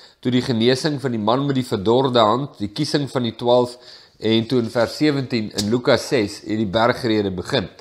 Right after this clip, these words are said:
Nou, die dramatiese afsluiting van, van hierdie hoofstuk kom in hierdie volgende woorde voor. "En wat noem julle my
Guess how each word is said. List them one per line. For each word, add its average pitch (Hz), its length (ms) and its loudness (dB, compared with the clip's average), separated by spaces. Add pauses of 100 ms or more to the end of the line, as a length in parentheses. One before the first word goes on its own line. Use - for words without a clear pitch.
(440)
Nou, 127 360 4
die 120 160 0
dramatiese 135 920 4 (100)
afsluiting 139 800 0
van, 113 220 -4 (240)
van 135 260 0
hierdie 113 220 2
hoofstuk 127 540 2
kom 135 200 2
in 123 140 0
hierdie 123 180 2
volgende 117 460 -2
woorde 101 420 2
voor. 110 300 2 (800)
"En 113 200 0
wat 175 400 2
noem 135 360 0
julle 131 300 4
my 101 400 -2